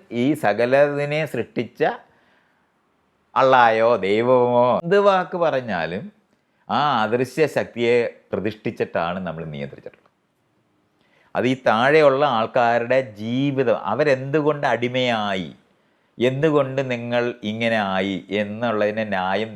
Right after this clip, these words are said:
ദൈവം സൃഷ്ടിച്ചതാണെന്ന് പറയുന്നത് വഴിയാണ്. ഞങ്ങൾക്കൊന്നും ചെയ്യാൻ പറ്റത്തില്ല, നിന്നെ ദൈവം എങ്ങനെ സൃഷ്ടിച്ചു? ഇതിന് പറയുന്ന, പഠിപ്പിച്ച് പരത്തുന്ന, അപ്പം ശ-, പിടിച്ചു കൊണ്ടുവന്ന് അടിമയാക്കിയവരുടെ ചങ്ങലയെ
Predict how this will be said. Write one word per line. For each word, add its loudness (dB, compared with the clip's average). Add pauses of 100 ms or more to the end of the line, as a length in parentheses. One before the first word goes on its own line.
ദൈവം -4
സൃഷ്ടിച്ചതാണെന്ന് -4
പറയുന്നത് -2
വഴിയാണ്. -2 (1040)
ഞങ്ങൾക്കൊന്നും -4
ചെയ്യാൻ 0
പറ്റത്തില്ല, -10 (480)
നിന്നെ -8 (280)
ദൈവം -2
എങ്ങനെ -10
സൃഷ്ടിച്ചു? -20 (300)
ഇതിന് -2 (120)
പറയുന്ന, -2 (160)
പഠിപ്പിച്ച് -4
പരത്തുന്ന, -6 (400)
അപ്പം -2 (1000)
ശ-, -8 (100)
പിടിച്ചു -4
കൊണ്ടുവന്ന് 2 (180)
അടിമയാക്കിയവരുടെ 2 (320)
ചങ്ങലയെ 2